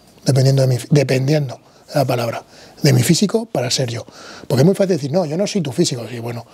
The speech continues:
yo no soy tu físico si has estado un año, pero si has estado veinticinco,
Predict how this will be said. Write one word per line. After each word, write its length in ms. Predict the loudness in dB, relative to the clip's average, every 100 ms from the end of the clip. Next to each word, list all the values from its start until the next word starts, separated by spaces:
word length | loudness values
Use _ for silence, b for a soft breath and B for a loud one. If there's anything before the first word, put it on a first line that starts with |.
| B B
yo 80 | -2
no 80 | 2
soy 80 | 2
tu 100 | 2
físico 720 | 2 2 2 2 4 2 -2 b b b
si 120 | -4
has 60 | -2
estado 200 | 0 -2
un 80 |
año, 180 | -2 -4
pero 120 | -4 -4
si 60 |
has 60 | -4
estado 240 | -2 0
veinticinco, 680 | 0 0 0 2 2 0 -2